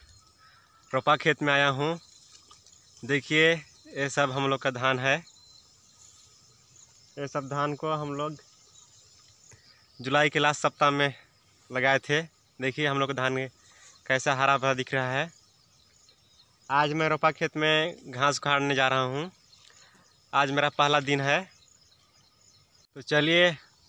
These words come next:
आज मैं आप लोगों को दिखाता हूँ रोपा खेत से घास कैसे निकाला जाता है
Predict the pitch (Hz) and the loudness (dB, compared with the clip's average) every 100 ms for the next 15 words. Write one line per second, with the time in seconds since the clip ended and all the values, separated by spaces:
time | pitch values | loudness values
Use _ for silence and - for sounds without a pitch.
0 | - 131 131 143 143 139 143 139 135 127 | -4 -2 0 2 2 4 0 -2 -4 -6
1 | - 135 143 139 139 170 _ _ _ _ | -4 0 2 2 -4 -6 _ _ _ _
2 | _ _ _ - - _ - 135 156 156 | _ _ _ -20 -20 _ -8 2 2 2
3 | 160 - 170 165 165 160 - - - - | 0 -2 -2 2 2 0 -6 -20 -20 -20
4 | - - _ _ - - - _ 117 135 | -20 -20 _ _ -20 -20 -20 _ -4 -2
5 | 147 160 151 151 143 143 139 143 135 139 | 0 0 0 -2 0 0 0 -2 -2 -2